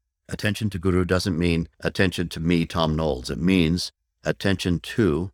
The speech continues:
your own deep inner self. The deep inner self is the ultimate knower. We say that knowledge has organizing power. It's true. It's a fundamental tenet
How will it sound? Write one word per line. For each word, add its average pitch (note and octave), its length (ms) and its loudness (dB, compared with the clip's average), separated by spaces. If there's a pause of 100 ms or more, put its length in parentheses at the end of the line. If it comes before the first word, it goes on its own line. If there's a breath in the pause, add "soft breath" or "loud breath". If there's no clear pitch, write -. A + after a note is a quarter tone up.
(120)
your D#2+ 240 0
own F2+ 360 0 (180)
deep F2 320 -2 (120)
inner D#2+ 240 -2
self. - 600 -4 (100)
The D2 120 -2
deep F2+ 340 0
inner E2 260 -2
self E2+ 440 -2
is D2+ 220 -8
the D#2 260 -6
ultimate E2+ 600 -2 (320)
knower. C#2+ 680 -4 (560)
We D2 140 -6
say F#2+ 240 4
that F2 240 0
knowledge D#2 440 0
has E2+ 200 -2
organizing E2 640 -2
power. F2 520 -4
It's - 200 -6
true. - 380 0 (140)
It's - 140 -12
a - 60 -14
fundamental D#2+ 580 0
tenet E2+ 480 -2